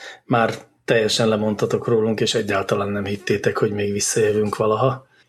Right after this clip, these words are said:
De nem volt semmi bajunk, csak egyszerűen az történt, hogy nyaralás történt, meg, ö, nyaralásból kilábalás, meg nyaralásból belelábalás, ilyenek. Nem, nem tudtunk összehozni egy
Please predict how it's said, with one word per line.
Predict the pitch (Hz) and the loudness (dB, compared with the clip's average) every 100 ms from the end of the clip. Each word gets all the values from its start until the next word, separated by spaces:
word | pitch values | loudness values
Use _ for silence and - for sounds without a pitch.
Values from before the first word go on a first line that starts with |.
| _ | _
De | - 160 | -2 2
nem | 214 123 | 4 4
volt | 117 127 | 4 2
semmi | 160 120 113 | 0 2 2
bajunk, | 127 110 110 | 2 2 0
csak | 117 127 | -2 2
egyszerűen | 135 123 131 123 | 2 2 0 0
az | 107 | -2
történt, | - 131 127 127 117 | 0 0 2 0 0
hogy | - 107 - - _ _ _ - | -2 -4 -6 -16 _ _ _ -2
nyaralás | 135 143 135 127 127 | 2 4 4 2 0
történt, | - 123 120 131 120 120 110 | 2 2 2 0 0 -2 -4
meg, | 101 95 101 | -10 -12 -8
ö, | 104 101 98 95 - _ - - _ | -4 -2 -4 -6 -12 _ -20 -20 _
nyaralásból | - 123 123 113 113 117 113 | -2 2 4 4 2 2 0
kilábalás, | 139 131 113 110 113 113 110 | 2 0 2 2 2 2 0
meg | - 104 | -2 -2
nyaralásból | 110 110 107 107 110 | 0 2 2 0 0
belelábalás, | 104 113 110 107 107 110 110 107 - | 0 2 2 2 2 2 2 2 0
ilyenek. | 123 104 110 - - - - - - _ _ | -2 -2 -4 -6 -14 -18 -20 -20 -20 _ _
Nem, | - 107 156 | -8 -6 0
nem | 120 | 0
tudtunk | 107 104 - 107 | 0 -6 -6 -4
összehozni | 110 101 - 107 107 110 | -2 -2 -2 -2 0 0
egy | 104 104 - | 0 -2 -6